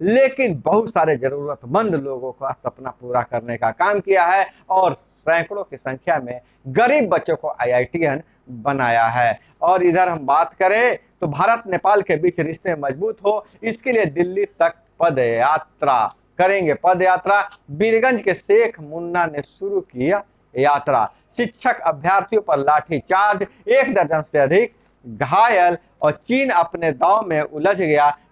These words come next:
चीन ताइवान में तनाव के बीच युद्ध की वास्तविकता है कितनी। अमेरिका ने खुली चुनौती दी है, पर जंग छेड़ना चीन की बस की बात नहीं। ताइवान के लोग कतई डरे हुए नहीं हैं,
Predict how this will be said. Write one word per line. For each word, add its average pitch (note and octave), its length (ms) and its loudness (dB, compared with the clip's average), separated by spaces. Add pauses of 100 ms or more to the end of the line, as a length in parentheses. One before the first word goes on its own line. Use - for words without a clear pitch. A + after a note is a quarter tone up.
(140)
चीन B3+ 260 -2
ताइवान F3 680 2
में E3 180 -2
तनाव E3 440 0
के E3 160 0
बीच D3+ 320 -4 (220)
युद्ध G3+ 240 0
की E3+ 200 -6
वास्तविकता D3+ 680 -2
है D3 180 0
कितनी। E3 520 -4 (220)
अमेरिका A#3+ 540 2
ने A#3 160 0
खुली A#3+ 320 -4
चुनौती G3+ 380 -2
दी F#3+ 140 0
है, F#3 160 2
पर F3+ 180 0
जंग G3 400 -2
छेड़ना F3 480 0
चीन F#3+ 440 0
की D3 80 -2
बस C3 420 -4
की D3 100 -2
बात E3 360 2
नहीं। F3+ 440 0
ताइवान A3+ 920 0
के C4 160 2
लोग A#3 580 0
कतई A#3+ 320 2
डरे F3+ 300 2
हुए F3+ 280 2 (300)
नहीं G#3 500 0
हैं, G3 320 0